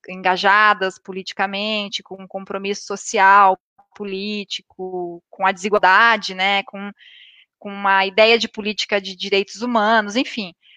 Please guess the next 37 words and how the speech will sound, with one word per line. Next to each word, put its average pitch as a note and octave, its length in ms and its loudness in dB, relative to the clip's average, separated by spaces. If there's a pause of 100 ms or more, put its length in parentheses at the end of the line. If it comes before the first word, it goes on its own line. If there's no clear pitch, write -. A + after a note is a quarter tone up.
(320)
A G#3+ 140 4
gente C#4 300 0
te-, - 320 2
a B3 100 4
gente G#4 260 -6
tá D4 160 6
lá B3 180 6
produzindo G#3+ 440 -6
o G#3 40 -12
nosso G3+ 260 -4
material G#3 840 4
e A#3+ 100 -4
também C#4 420 0
sendo D4+ 280 -2
consumidos A3+ 580 -8
por G#3+ 160 -8
essa G#3 240 -6
dinâmica. G3 560 -12 (380)
Da C4+ 140 2
mesma D#4+ 320 4
forma, E4 320 4
essas D#4+ 220 -8
pessoas, C#4+ 760 0
né? F3+ 220 -8 (680)
Então, C4 460 4
essa D#4 400 4
é C4 180 4
a, B3+ 600 4 (240)
a, G#3 880 0 (120)
o, A3+ 300 -8
o, A#3 40 -16 (440)
o G#3 100 -14
problema, A#3 640 4
assim, G3+ 260 -6
da G3 100 4
estrutura A3 520 -4
tecnológica. A3 760 -2